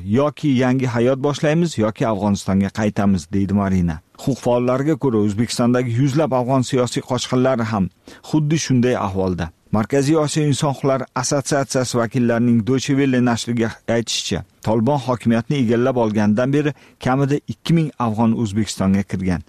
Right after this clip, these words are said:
O'zbekiston qonunchiligida qochqin maqomi ko'zda tutilmagan bo'lsa ham, bu afg'onlar de facto qochqinlardir, deydi Moiha prezidenti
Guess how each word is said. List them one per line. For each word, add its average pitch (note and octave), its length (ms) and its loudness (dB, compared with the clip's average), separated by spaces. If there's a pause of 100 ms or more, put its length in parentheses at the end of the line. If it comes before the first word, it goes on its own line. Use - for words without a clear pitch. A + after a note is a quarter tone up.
(200)
O'zbekiston D3 520 0
qonunchiligida C#3+ 580 0 (100)
qochqin C#3 380 0
maqomi C#3 380 0
ko'zda C3 320 0
tutilmagan B2+ 580 0
bo'lsa C3+ 200 0 (100)
ham, D#3+ 140 2 (240)
bu C3+ 120 2 (120)
afg'onlar B2+ 420 0 (120)
de A#2+ 60 2
facto C3 360 -4 (140)
qochqinlardir, B2+ 720 0 (140)
deydi B2+ 300 0 (240)
Moiha C3 420 0
prezidenti A2 640 0